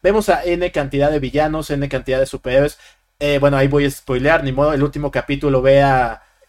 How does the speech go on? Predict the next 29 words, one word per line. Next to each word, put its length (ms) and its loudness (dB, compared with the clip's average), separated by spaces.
a 220 -4
todos 260 6
los 180 -2
Avengers, 500 0
no, 140 -2
no, 220 -2
no 160 -6
solo 200 2
los 120 -2
que 100 -4
vimos 200 -2
en 80 -8
el 80 -8
cine, 260 -6
sino 340 -8
a 120 -6
muchos, 500 -2
muchos 340 -6
más, 300 -2
que 100 -2
es 40 0
lo 120 0
que 80 -4
hubiéramos 420 2
querido 300 -2
ver 180 4
en 60 -8
el 100 -14
cine. 420 -6